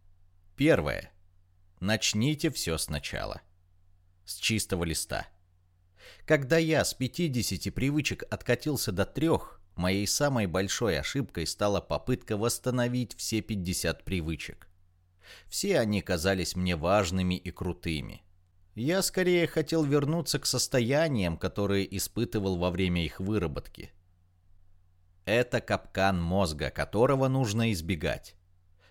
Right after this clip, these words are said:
Даже если вы чувствуете себя гуру в самодисциплине и выработке привычек.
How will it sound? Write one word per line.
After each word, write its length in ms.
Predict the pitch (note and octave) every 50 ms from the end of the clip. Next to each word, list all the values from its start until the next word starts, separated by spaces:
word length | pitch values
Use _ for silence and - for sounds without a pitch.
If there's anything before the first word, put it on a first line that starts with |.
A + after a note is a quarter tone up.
| -
Даже 440 | - F2 F2 G2+ G#2 G#2+ G2 F#2 F#2
если 440 | F2+ F2 F#2 F#2+ F2 - - E2 D#2
вы 180 | C#2+ E2+ G2+ -
чувствуете 640 | - - G#2 G#2 - - G2+ G2 F#2+ - - F#2
себя 340 | - - G2 F#2 F#2+ G2 F#2
гуру 400 | E2+ E2 G#2+ C#3 D#3 C3+ G#2+ F2
в 80 | -
самодисциплине 1040 | - - G2+ F2+ F2+ E2+ D2+ E2+ D#2+ - - - D2 - - F#2+ A#2+ C3+ B2 G2+ F#2+ F#2
и 200 | - - A2 G#2+
выработке 600 | F2+ G2+ A#2 B2 A2+ F#2 G2 - - - F#2 E2
привычек. 680 | - - E2 D2+ C#2+ D2+ D2 - - - - - -